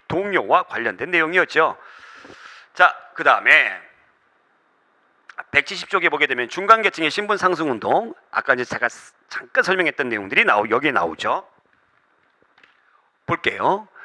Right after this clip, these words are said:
외란 이후에 납속책과 공명첩 이것이 있었다라는 거죠. 그래서 서울들의 허통 요구, 서울에 대한 차별과 제한을 철폐 요구합니다. 집단 상속. 그래서 정조 때 이덕모,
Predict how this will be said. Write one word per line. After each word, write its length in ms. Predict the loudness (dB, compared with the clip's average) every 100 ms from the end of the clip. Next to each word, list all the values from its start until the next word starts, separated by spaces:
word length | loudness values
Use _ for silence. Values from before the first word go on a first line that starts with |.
| -20 -12 0
외란 280 | 2 4
이후에 380 | 2 0 0 0
납속책과 840 | 2 2 2 0 -2 0 -2 0 -2
공명첩 800 | 0 -2 0 0 0 0 0 -2
이것이 300 | -2 -2 -2
있었다라는 880 | -2 -2 4 4 4 2 0 0 -2
거죠. 340 | -4 2 0 2
그래서 300 | 0 0 0
서울들의 500 | 2 2 4 2 2
허통 460 | 0 0 -2 0
요구, 280 | -2 -2 -4 -6 _ _ _ _ _ _ _ _ _ _ _ _ _ -20 -20 -20 _ _ _ _
서울에 340 | 0 4 4 6
대한 160 | 4
차별과 380 | 4 2 4 2
제한을 280 | 4 2 2
철폐 340 | 0 -2 -2
요구합니다. 600 | -2 0 -2 0 0 0
집단 320 | -2 -2 -2 -2
상속. 340 | -8 -10 -12
그래서 140 | -8
정조 560 | -2 -2 -2 0 -2 0
때 160 | -2 -2
이덕모, 800 | -6 -4 0 2 0 -2 -4